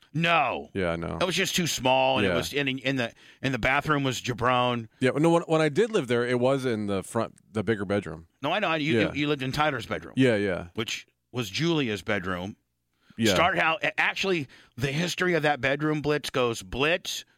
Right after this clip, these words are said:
Speaker 1: Julia, Tyler.
Speaker 2: Well, I, I mean, actually, it was, I think it was Cato's first.
Speaker 1: Right.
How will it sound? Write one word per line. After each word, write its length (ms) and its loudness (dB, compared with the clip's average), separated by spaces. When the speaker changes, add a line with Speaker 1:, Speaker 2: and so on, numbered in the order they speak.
Speaker 1:
Julia, 640 0
Tyler. 440 0
Speaker 2:
Well, 400 6
I, 120 2
I 80 0
mean, 140 2
actually, 320 2
it 40 4
was, 160 0
I 60 -4
think 140 -2
it 20 2
was 120 0
Cato's 440 0
first. 560 -6
Speaker 1:
Right. 380 -4